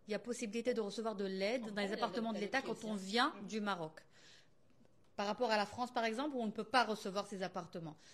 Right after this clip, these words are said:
Speaker 1: Donc, il y a aussi des avantages en venant d'un pays arabe.
Speaker 2: On demande plus de documents de, du Maroc, hein.
Speaker 1: Ouais, c'est possible. On demande peut-être beaucoup plus de documents,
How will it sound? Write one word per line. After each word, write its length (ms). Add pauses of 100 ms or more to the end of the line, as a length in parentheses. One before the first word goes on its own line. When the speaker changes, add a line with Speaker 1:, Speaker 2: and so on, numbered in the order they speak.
(120)
Speaker 1:
Donc, 160
il 40
y 20
a 120
aussi 200
des 180
avantages 560
en 60
venant 260
d'un 180
pays 360
arabe. 540
Speaker 2:
On 0
demande 160
plus 100
de 80
documents 320
de, 180
du 120
Maroc, 280
hein. 80
Speaker 1:
Ouais, 240
c'est 140
possible. 420
On 60
demande 320
peut-être 240
beaucoup 200
plus 200
de 80
documents, 520